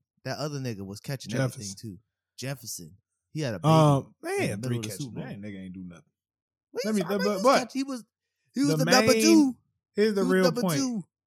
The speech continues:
Speaker 2: Here's the real point. Tom Brady is back.
Speaker 1: Yes.
Speaker 2: Okay. And, um, how do you feel about that?
Speaker 1: I'm excited,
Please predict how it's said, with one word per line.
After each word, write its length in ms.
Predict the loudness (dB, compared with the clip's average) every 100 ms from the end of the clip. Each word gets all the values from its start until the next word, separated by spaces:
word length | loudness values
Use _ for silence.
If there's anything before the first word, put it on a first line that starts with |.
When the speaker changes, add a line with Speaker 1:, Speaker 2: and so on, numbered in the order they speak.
| _
Speaker 2:
Here's 220 | 0 2 2
the 80 | -2
real 200 | -4 -6
point. 340 | -10 -14 -10
Tom 280 | -4 -2 0
Brady 380 | 0 0 0 0
is 140 | -2
back. 340 | -6 -14 -18 -20 _ _ _ _
Speaker 1:
Yes. 360 | -8 -8 -8 -12
Speaker 2:
Okay. 480 | -10 -10 -10 -10 -12 _ _ _ _ -8
And, 640 | -2 0 0 0 0 -2 -6 _ _ _ _ _ _
um, 580 | -6 -2 -2 -2 -4 -6 -12 _ _ _ _ _ _ _ _ _ _ _ _ _ _ _ -16 -14 _ _
how 160 | 2 6
do 60 | 8
you 60 |
feel 220 | 6 6 4
about 220 | 4 -4
that? 160 | -10 -18 -20 _ _ _ _ _ _ _ _ -8
Speaker 1:
I'm 260 | -8 -6
excited, 580 | -6 -4 -2 0 -2 -6